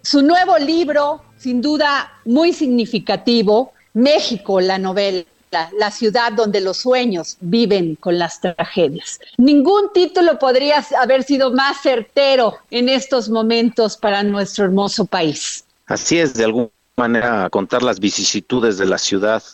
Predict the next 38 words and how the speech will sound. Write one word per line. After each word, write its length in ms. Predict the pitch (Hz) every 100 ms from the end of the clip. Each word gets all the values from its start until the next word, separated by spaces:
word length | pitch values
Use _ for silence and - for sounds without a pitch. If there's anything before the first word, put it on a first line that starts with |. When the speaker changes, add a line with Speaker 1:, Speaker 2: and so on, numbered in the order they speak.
| -
Speaker 2:
a 140 | - 92
lo 80 |
largo 300 | 98 110 110
de 80 | 101
quinientos 560 | - 104 107 110 104 -
años 260 | 110 110
nos 220 | 98 98 -
pone 520 | 123 120 113 107 95 _ _ _
de 200 | 92 98
golpe 380 | 87 123 120 -
en 80 | 101
el 160 | 95
presente. 560 | - 98 - 120 107 104
No 100 | 101
es 80 | 104
gratuito 520 | 104 98 113 - 110
que 120 | -
ahora 160 | 95 101
estemos 300 | - 104 95
conversando 680 | 95 90 90 - 107 104
en 100 | 101
un 100 | 101
programa 420 | - 95 98 98 95
que 120 | -
se 160 | 92
llama 280 | 92 95 101
El 80 | 90
Dedo 200 | 98 104
en 100 | 101
la 80 | 95
Llaga, 240 | 135 170
porque 260 | - 95 101
finalmente 640 | - 101 107 107 107 113
la 100 | 101
novela 320 | 92 95 107
también 300 | - 95 101
intenta 340 | 101 98 - 101
poner 420 | - 90 98